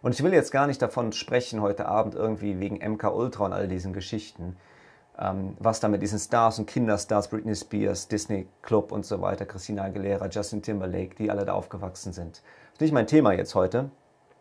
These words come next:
Aber es ist interessant, wenn man in die Texte hineinschaut, wir werden später noch ein bisschen lesen, auch in Texten in manchen, dass er letztendlich auf der einen Seite, wenn er sich in diese verschiedenen Künstler und Charaktere reinbegibt, schreibt er manchmal Songs für, ähm,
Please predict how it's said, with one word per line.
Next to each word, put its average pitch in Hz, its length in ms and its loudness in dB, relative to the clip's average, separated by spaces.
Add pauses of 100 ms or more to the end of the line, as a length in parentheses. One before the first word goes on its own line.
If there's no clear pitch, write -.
(460)
Aber 110 80 0
es 110 60 2
ist - 40 2
interessant, 170 360 2
wenn 151 100 2
man 127 100 2
in 123 80 4
die 107 40 -2
Texte 160 280 0
hineinschaut, 117 520 0
wir 101 80 -2
werden 113 180 4
später 123 280 4
noch 101 140 -2
ein 101 80 -6
bisschen 95 480 -4
lesen, 104 400 0
auch - 180 -6
in 95 140 -8
Texten 95 400 -6
in 90 80 -4
manchen, 92 480 -4 (480)
dass 127 180 6
er 127 480 6 (160)
letztendlich 156 420 2
auf 147 80 4
der - 160 0
einen 156 360 0
Seite, 123 500 0
wenn 127 80 4
er 120 80 4
sich 123 100 -2
in 120 60 -2
diese 110 200 -2
verschiedenen 123 460 0
Künstler 151 360 0
und - 20 -4
Charaktere 113 480 0
reinbegibt, 113 460 0
schreibt 123 240 0
er 117 40 4
manchmal 110 540 2 (180)
Songs - 680 2
für, 98 500 2 (340)
ähm, 92 380 0